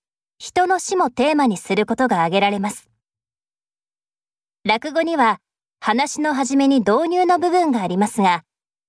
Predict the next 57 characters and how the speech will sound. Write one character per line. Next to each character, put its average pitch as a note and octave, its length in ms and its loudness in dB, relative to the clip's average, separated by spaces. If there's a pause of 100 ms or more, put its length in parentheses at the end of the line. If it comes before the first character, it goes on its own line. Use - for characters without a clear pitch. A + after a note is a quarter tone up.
(220)
落 G#3 300 -2
語 A#3+ 100 -2
家 B3 140 0
は A#3+ 100 0
そ F#3 160 -8
の G#3 140 2
間 B3 260 2
に、 A#3 180 2 (560)
お G3 100 -2
客 C4 220 -4
さ C#4+ 220 0
ん C#4 80 0
の C#4 100 0
様 C4 220 2
子 C#4+ 240 -2
を C#4 100 2
よ C4+ 140 2
く D#4 140 -4
観 G#3+ 200 -2
察 B3 220 -4
し - 140 -2
ま A3+ 100 4
す。 - 200 -10 (1600)
お G3+ 120 0
客 B3 220 -2
さ C4+ 200 -2
ん C4 80 0
の C4 100 0
リ A#3 140 2
ア C4 80 0
ク - 60 -16
シ - 120 -4
ョ C4+ 60 2
ン C4+ 60 2
を C4+ 100 2
見 B3 100 4
な C#4 140 4
が C4+ 100 0
ら、 G#3 240 0 (500)
話 C4 440 -2
の C#4+ 100 0
内 B3+ 300 2
容 C4 160 2
や C4 160 2
流 G#3+ 140 2 (120)
れ E4 160 2
を A3+ 60 0
組 A#3+ 240 -2
み - 0 -
立 E4 140 2
て D#4+ 100 -2
て A#3 140 0
い F#3 60 -6
く G3 100 -4
の F#3 100 -2
で E3+ 100 -6
す。 - 220 -14